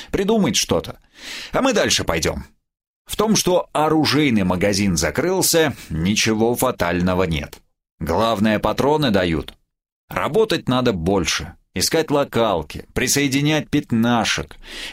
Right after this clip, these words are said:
валить гирильес. Вот оно и добудется.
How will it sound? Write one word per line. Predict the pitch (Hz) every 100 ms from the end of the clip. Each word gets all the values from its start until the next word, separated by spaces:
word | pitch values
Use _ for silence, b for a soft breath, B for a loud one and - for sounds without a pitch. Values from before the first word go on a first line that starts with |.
| 80
валить | 107 156 185 -
гирильес. | 127 110 156 165 175 113 87 - - B B B B
Вот | - 208 226
оно | 214 214 220
и |
добудется. | 175 151 123 143 110 - -